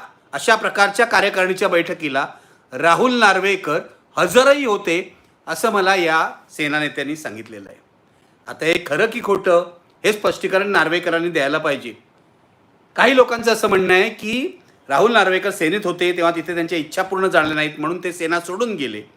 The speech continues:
त्याचा सगळा खुन्नस ते आता काढत-, काढतायत.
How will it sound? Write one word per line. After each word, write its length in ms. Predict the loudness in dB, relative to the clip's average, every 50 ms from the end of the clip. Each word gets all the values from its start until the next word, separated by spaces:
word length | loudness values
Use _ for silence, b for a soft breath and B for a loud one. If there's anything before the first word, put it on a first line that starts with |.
| b b b b b b b _ _ _ _ _ _ _ _ _ _
त्याचा 400 | 4 4 4 4 4 4 2 2
सगळा 340 | 2 0 -2 2 4 4 4 2 0
खुन्नस 420 | -4 -6 -4 -4 -4 -6 -2 2
ते 60 | 4
आता 280 | 4 4 2 2 -2 -4
काढत-, 360 | -4 -4 -6 -6 -8 -10 -16 -18 -14 _
काढतायत. 460 | -4 -4 -4 -4 -2 -2 -2 -2 -2